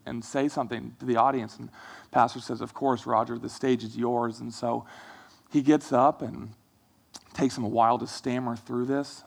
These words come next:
but I will never, ever forget what he says. It takes him a while, and he goes, "When the world looks at me, this is what they see. When God looks at me, he sees perfection."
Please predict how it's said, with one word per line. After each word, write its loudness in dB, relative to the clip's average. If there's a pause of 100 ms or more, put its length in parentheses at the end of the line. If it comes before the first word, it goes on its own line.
but 2
I 6
will -2
never, -2
ever 0
forget -6
what -8
he -8
says. -10 (2250)
It -12
takes 0
him -6
a -4
while, 4
and 0
he -4
goes, -4 (320)
"When -12
the -6
world 2
looks -4
at 2
me, -8 (460)
this -4
is -10
what -2
they 0
see. -8 (1600)
When -8
God 4
looks -6
at 0
me, -8 (180)
he -14
sees -6
perfection." -12